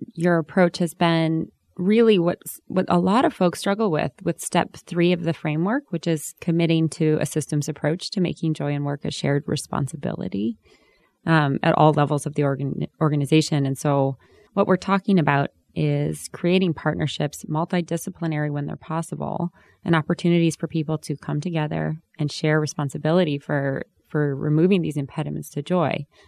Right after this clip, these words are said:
And so oftentimes we talk about how it's senior leaders' responsibility to achieve and, and make sure folks are experiencing joy at work. But the second part is really about that shared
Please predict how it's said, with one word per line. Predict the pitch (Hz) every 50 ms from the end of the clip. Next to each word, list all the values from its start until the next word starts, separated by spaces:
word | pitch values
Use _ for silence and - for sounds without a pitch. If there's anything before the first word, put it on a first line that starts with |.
| _ _ _ _
And | 180 165
so | - - 156 147 147 139 - -
oftentimes | 156 160 - - 170 160 139 151 147 143 135 - - - _
we | 156 160 156 151
talk | 147 - 170 156 -
about | - 147 143 139
how | 143 147 -
it's | - - -
senior | - - 170 165 156 151
leaders' | 143 139 147 147 - 156 151 -
responsibility | 156 151 - - 147 143 - - 143 143 147 143 143 - 180 233 269 294 277 _ _ _ _ _ _ _ _
to | - 233 226
achieve | 220 - - 233 226 226 202 - - - - -
and, | 180 170 170 170 165 - _ -
and | 170 160 160 160 156 156 - -
make | - 170 165 170 -
sure | - - 175 170
folks | - - 170 - -
are | - 165 160 151 - _
experiencing | - 170 - - - - 165 165 160 156 147 - 170 160 156
joy | 151 160 156 151 151
at | - -
work. | 170 185 214 214 - - _ _ _ _ _ _ _ _
But | - 190 185
the | -
second | 180 - - 226 - 285 220
part | - - 208 240 220
is | 196 175 - 180
really | 175 175 175 190 185
about | 170 147 160 - 165
that | - 156 156 -
shared | - - - 156 156 151 151 147 143 -